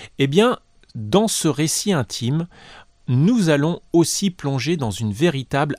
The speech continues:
aventure scientifique qui va nous faire apprendre tout un tas de choses sur l'anguille. Excitant, n'est-ce pas ? Eh bien,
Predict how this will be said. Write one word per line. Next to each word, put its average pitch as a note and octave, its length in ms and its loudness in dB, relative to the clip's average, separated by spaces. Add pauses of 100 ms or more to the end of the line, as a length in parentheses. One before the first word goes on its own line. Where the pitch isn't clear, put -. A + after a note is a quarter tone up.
(140)
aventure E3+ 560 -2
scientifique - 840 -8 (320)
qui - 140 -4
va F3+ 160 4
nous E3+ 140 4
faire F3 380 -2
apprendre C#3+ 540 -4 (460)
tout C#4 280 -2
un D3 100 0
tas F#3 220 -2
de B2+ 120 -4
choses D#3+ 340 -2
sur - 440 -2
l'anguille. A#2+ 720 0 (560)
Excitant, F#3+ 680 2
n'est-ce A2 260 -2
pas ? G3+ 300 4 (960)
Eh C3 100 0
bien, E3+ 260 2